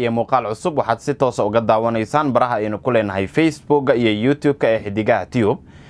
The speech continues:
Sheekh Shariif Sheekh Axmed iyo xubno badan oo mucaarad ah ayaa si adag uga hadlay weerarkii S Y L lagu qaaday, isla markaana dowladda Soomaaliya u diray fariin culus,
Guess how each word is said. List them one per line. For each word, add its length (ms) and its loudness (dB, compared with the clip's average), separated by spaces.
Sheekh 160 2
Shariif 320 2
Sheekh 220 0
Axmed 420 2
iyo 80 0
xubno 240 0
badan 320 0
oo 100 4
mucaarad 540 0
ah 160 0
ayaa 160 0
si 160 -2
adag 240 0
uga 160 -2
hadlay 320 0
weerarkii 560 0
S 160 -2
Y 240 2
L 80 -2
lagu 240 0
qaaday, 400 0
isla 300 0
markaana 440 2
dowladda 440 2
Soomaaliya 680 0
u 120 2
diray 260 2
fariin 460 -2
culus, 240 -2